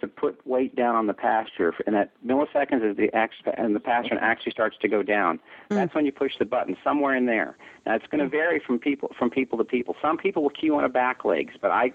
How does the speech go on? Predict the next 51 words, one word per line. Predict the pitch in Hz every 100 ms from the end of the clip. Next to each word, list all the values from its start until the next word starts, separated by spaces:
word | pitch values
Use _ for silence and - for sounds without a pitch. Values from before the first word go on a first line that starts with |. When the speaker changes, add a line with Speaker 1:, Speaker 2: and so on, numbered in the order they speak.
| -
Speaker 1:
I | 110
prefer | 127 127 - 123
to |
cue | 107 113 110
on | 104
the |
front | 101 104 -
leg. | 85 69 - - - - -
And | 120
find | - 151 160
that | 143
usually | 143 175 - 147 -
for | 131
most | 127 156 -
people | 151 -
to | 120
at | -
least | 139 165 -
get | 143
them | 127 113
looking | 107 135 147 123 107
about | 101 104 -
where | 101 127 139 143
to, | - 104 -
when | 104 120 156 160
to | 139
shoot, | - 139 113 85 - - - -
if | - -
they | 127
can | - 131 -
develop | 120 127 156 -
their | 143
sense | 135 143 139
of | 120
timing | - 135 123 107 104
with | 139 -
their | 131
camera | - 135 123 110 -
in | 110
that | 131 135
range, | 127 135 113 101
as | - 117 131
a |
rule, | 131 151 160 120
then | 104 107
that | 117 123
knee | 120 127 156 135 123
is | 107 -
reaching | 123 123 113
a | 104
peak, | - 143 139